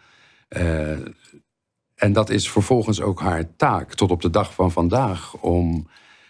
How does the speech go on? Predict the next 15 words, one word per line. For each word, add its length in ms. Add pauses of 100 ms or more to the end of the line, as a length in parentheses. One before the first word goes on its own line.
voor 280
ons 580
arme 260
stervelingen 1160 (460)
voorspraak 800
te 120
doen 560
in 200
de 120
hemelen. 560 (240)
Dus 360 (220)
dat 280
maakt 240
haar 220
eigenlijk 500